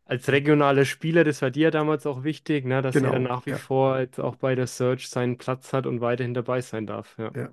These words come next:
Speaker 2: Mhm.
Speaker 1: Ja. Und, ähm, ja, was ich sch-, auch interessant fand in der E L F, denn der, äh, Raiders hatten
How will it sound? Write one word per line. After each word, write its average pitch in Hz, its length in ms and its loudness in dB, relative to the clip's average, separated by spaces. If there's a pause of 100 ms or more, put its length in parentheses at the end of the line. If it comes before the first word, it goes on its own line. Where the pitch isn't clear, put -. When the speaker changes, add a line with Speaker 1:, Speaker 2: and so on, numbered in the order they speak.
(200)
Speaker 2:
Mhm. 131 240 -14 (1160)
Speaker 1:
Ja. - 100 -12 (240)
Und, 123 680 2
ähm, 123 580 -2
ja, 127 200 0
was 139 200 0
ich 135 140 2
sch-, - 200 -10
auch 143 260 0
interessant 131 640 0
fand 123 240 -2
in 123 100 -2
der 117 140 0
E 117 140 -2
L 113 160 -2
F, - 320 -8 (540)
denn 131 400 4
der, 123 600 2 (120)
äh, - 80 -6 (240)
Raiders 147 580 2
hatten 147 420 -2